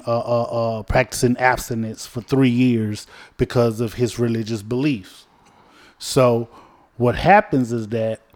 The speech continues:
when he meets black women and he explains to them how God-fearing he is, they're turned off by him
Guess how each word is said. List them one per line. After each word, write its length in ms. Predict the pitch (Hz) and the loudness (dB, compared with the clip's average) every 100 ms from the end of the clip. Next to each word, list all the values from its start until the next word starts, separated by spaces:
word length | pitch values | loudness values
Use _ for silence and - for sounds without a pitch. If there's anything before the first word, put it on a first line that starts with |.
| _ _ _ | _ _ _
when 160 | 127 113 | -2 4
he 200 | 131 247 | 8 10
meets 280 | 214 139 - | 8 6 2
black 340 | 127 120 - | 0 0 2
women 380 | 120 117 117 113 _ _ _ _ _ _ - | 2 2 0 -6 _ _ _ _ _ _ -4
and 140 | 123 | -2
he 460 | 113 135 131 127 127 120 | 4 6 6 4 -2 -6
explains 500 | - 156 160 160 - | -4 2 4 4 2
to 60 | |
them 220 | 127 120 | -2 -2
how 180 | 104 117 | -2 -4
God-fearing 800 | 95 127 120 120 - 160 156 131 | -2 2 2 2 0 2 2 0
he 340 | 104 120 113 113 | -2 -4 -4 -4
is, 420 | 110 113 - - _ _ _ _ _ _ - | -6 -8 -12 -20 _ _ _ _ _ _ -2
they're 260 | 98 156 | 4 4
turned 460 | 156 - 143 135 117 | 4 4 4 4 2
off 680 | 120 139 - - - - _ _ _ _ _ | 0 0 0 -6 -20 -20 _ _ _ _ _
by 460 | 110 101 131 147 143 | -6 4 8 10 8
him 420 | 110 120 95 85 | 4 -2 -4 -10